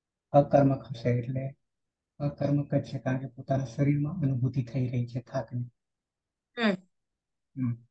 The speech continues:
Speaker 1: સકર્મક નથી. એ આવશે ત્યારે આપણે એ વિષયને ચર્ચા કરીશું, હાલ નહીં. જ્યારે જરૂર પડે ત્યારે એક એક
Speaker 2: હમ.
Speaker 1: ટુકડાને આપણે લઈએ છીએ.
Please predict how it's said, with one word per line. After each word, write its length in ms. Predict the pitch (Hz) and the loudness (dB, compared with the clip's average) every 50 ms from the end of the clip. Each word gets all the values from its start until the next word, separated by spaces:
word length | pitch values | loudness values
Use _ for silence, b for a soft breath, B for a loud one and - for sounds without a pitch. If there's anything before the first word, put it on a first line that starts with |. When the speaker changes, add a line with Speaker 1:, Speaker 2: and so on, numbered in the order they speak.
| _ _ _ _ _ _ _ _ _ - | _ _ _ _ _ _ _ _ _ 0
Speaker 1:
સકર્મક 560 | - 143 - - 143 127 127 147 - - - - _ 147 | 2 2 4 4 4 4 4 2 0 -4 -8 -10 _ 2
નથી. 500 | 139 135 131 123 - - 127 131 131 135 | 2 2 2 0 -4 -8 -6 -4 -4 -4
એ 140 | 135 - - - | -4 -6 -6 0
આવશે 280 | 143 139 131 123 - 143 | 2 2 2 2 0 -4
ત્યારે 260 | - - 139 135 131 131 | 0 4 6 6 6 6
આપણે 260 | 127 123 - 127 123 | 4 2 2 0 0
એ 80 | 127 | 0
વિષયને 420 | 127 123 117 - 135 127 123 123 120 | -2 -4 -6 -4 -4 -4 -2 -4 -2
ચર્ચા 340 | - 135 131 - - 127 120 | 0 2 2 2 2 0 0
કરીશું, 440 | - - 131 131 117 - - - | 0 0 -2 -2 -4 -8 -10 -8
હાલ 220 | 123 123 123 131 - - _ _ _ 143 | -4 -4 -4 -4 -6 -10 _ _ _ 2
નહીં. 360 | 135 135 123 120 120 120 - _ _ _ _ _ _ _ _ _ _ _ _ _ - | 2 2 2 0 -2 -6 -10 _ _ _ _ _ _ _ _ _ _ _ _ _ 2
જ્યારે 260 | 123 139 131 135 131 | 4 6 6 6 4
જરૂર 260 | 120 127 127 127 131 | 2 2 2 2 0
પડે 200 | - - 123 135 180 180 - - - _ _ _ _ _ | -2 0 2 2 2 2 2 -2 -6 _ _ _ _ _
ત્યારે 420 | 131 123 120 117 117 - - - - _ _ _ - | 0 0 0 0 -2 -6 -12 -20 -20 _ _ _ 2
એક 240 | 143 139 - - - | 2 2 2 2 0
એક 160 | 139 - - | 0 0 0
Speaker 2:
હમ. 120 | 214 202 185 - _ _ _ _ _ _ _ _ _ | -2 -4 -6 -8 _ _ _ _ _ _ _ _ _
Speaker 1:
ટુકડાને 480 | _ - 147 - 160 147 151 147 143 139 | _ -18 -2 4 6 8 10 10 10 10
આપણે 320 | 131 127 123 - 127 127 | 8 6 4 2 0 0
લઈએ 340 | 127 127 127 127 127 123 117 | 0 0 0 0 0 -2 -2
છીએ. 200 | - - - - | -4 -6 -14 -20